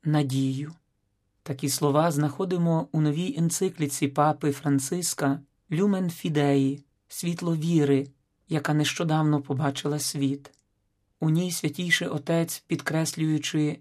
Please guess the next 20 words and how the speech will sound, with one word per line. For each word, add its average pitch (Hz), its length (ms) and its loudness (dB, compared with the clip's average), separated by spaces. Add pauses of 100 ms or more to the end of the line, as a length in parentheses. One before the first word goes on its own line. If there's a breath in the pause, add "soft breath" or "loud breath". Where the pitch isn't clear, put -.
(120)
тісний 160 400 0
зв'язок 147 680 0 (360)
між 147 320 4
вірою 165 580 2
істинною 151 680 0
та 143 160 0
любов'ю, 147 680 2 (500)
зазначає, 165 680 2
що - 340 0
віра 220 320 0
без 185 340 0
істини 185 800 -2
не 160 220 2
спасає, 143 920 0 (520)
залишаючись 160 960 0 (140)
лише 156 280 0
гарною 185 540 2
казкою. 147 680 -2 (600)
Передусім 170 800 0
сьогодні, 151 760 0